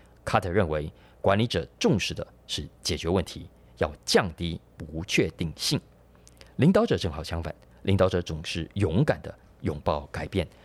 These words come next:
鼓励探索未知的将来。还有台湾出过很多本书的 Warren Bennis，他也讲过，managers 的角色是执行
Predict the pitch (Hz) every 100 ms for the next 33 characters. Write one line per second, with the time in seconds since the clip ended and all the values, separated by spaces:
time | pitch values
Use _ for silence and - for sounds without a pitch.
0 | - - 87 82 78 - - 113 76 -
1 | - - - 156 82 - 80 - - -
2 | - 78 73 - - 120 - _ - -
3 | _ _ - - 165 175 - 165 196 233
4 | 202 95 78 104 78 - - 90 80 78
5 | 90 87 87 82 117 127 87 - - 254
6 | 277 - - - - - - - - 98
7 | 143 214 117 82 80 - 76 - 71 -
8 | - 78 - - 85 87 78 73